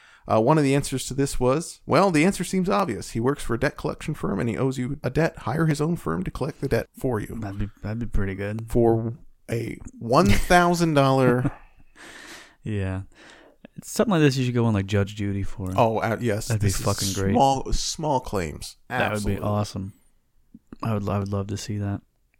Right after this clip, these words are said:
Speaker 2: And just to see, uh, them explaining fantasy football to Judge Judy.
Speaker 1: <laughs> Just waving her hand.
Speaker 2: Just
Speaker 1: <laughs> Ah, mm, mm, mm, mm.
Speaker 2: Yeah, and you can, I can imagine the, uh, how these guys look, too. Ponytails, for sure.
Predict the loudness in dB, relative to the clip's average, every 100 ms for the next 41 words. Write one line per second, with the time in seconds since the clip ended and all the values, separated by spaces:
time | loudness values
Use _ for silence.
0 | _ -8 -6 -6 -6 -8 -4 -4 -4 -4
1 | -6 _ _ -10 -4 -2 -4 -8 -6 -4
2 | -4 -4 -8 _ _ _ _ _ _ _
3 | -4 -4 -4 -4 -4 0 0 -2 -4 -6
4 | -6 -4 -4 -4 -8 -18 _ _ _ -12
5 | -10 -12 -12 -14 -12 -10 -8 -8 -10 -8
6 | -8 -6 -6 -6 -6 -4 -2 -2 -4 -12
7 | -4 -2 2 0 0 -4 -6 -6 -6 -2
8 | -4 -4 -6 -6 -8 -10 -4 -2 -2 -2
9 | -4 -2 -4 -6 -8 -6 -4 -2 -2 -2
10 | -2 -2 -6 -6 -2 -2 0 0 -2 -2
11 | -6 -4 -2 -2 -2 -8 _ _ _ -20
12 | _ _ _ _ 0 4 4 2 2 0
13 | -4 -12 -8 -8